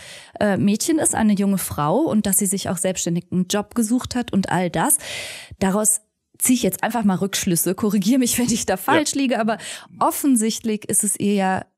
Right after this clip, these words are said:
Speaker 1: wichtig, sich selbst und vielleicht auch ein bisschen euch zu zeigen, dass sie das kann und dass sie das auch einfach macht und dass sie auch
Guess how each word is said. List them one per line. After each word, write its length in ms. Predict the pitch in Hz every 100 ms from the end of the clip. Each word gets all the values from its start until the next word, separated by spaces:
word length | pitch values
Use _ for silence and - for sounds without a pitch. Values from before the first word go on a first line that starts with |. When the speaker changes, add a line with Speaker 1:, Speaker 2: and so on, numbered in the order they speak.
| -
Speaker 1:
wichtig, 720 | 175 170 220 - - 220 - _ _ _
sich 340 | 190 277 -
selbst 440 | - 233 349 - -
und 260 | 208 -
vielleicht 400 | - 208 196 190
auch 100 | 170
ein 140 | 160 170
bisschen 320 | 165 - 151
euch 360 | - 208 247 -
zu 160 | 185
zeigen, 580 | 165 - 180 185 196 190 - - - - - _ _ -
dass 140 | 196
sie 80 | 269
das 180 | 285 -
kann 360 | 339 226 151
und 160 | - 202
dass 100 | 214
sie 80 | 208
das 160 | 208
auch 140 | - -
einfach 360 | 175 170 175
macht 440 | 220 226 175 - -
und 160 | 170
dass 120 | 180
sie 120 | - 165
auch 180 | 175